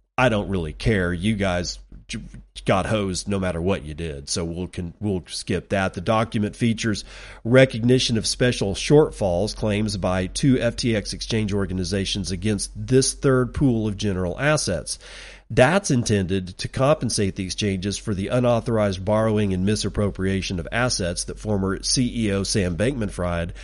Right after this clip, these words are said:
and his close associates are accused of carrying out. The filing also outlines the intent to cancel intercompany claims as well as the extinguishment of F T T claims. That specific clause hints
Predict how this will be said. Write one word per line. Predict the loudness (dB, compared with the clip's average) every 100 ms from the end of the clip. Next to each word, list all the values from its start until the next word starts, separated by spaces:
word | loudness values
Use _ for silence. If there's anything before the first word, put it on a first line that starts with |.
| -16 -14 -4
and | 0 2
his | 0 0
close | 0 0 0
associates | -2 -2 -2 -2 -4 -4
are | -4 -4
accused | -4 -6 -6 -6
of | -10
carrying | -6 -4 -4 -4 0
out. | 0 0 -4 -14 -16 -20 -20 -16 -8
The | 2
filing | 4 4 4 2
also | 0 0 0
outlines | 0 0 0 -2 -2 -2
the | -2
intent | -2 0 -2 -2
to | -4
cancel | -2 -2 0 -4 -4
intercompany | 0 2 4 2 2 2 0 2 0 0 -2
claims | -2 2 2 2 0 0 -2
as | -2
well | -2 -2
as | -2 -2
the | -4
extinguishment | -4 0 0 2 0 -2 -4 -4
of | -2
F | -2 -2
T | -4 -4
T | 0 0 0
claims. | -2 -4 -4 -6 -8 -10 -18 -18 -16 -4
That | 4 4 4 0
specific | -2 -2 -2 -2 -6 -8
clause | -12 -2 0 0 0 -2 -2
hints | 4 4 4 -2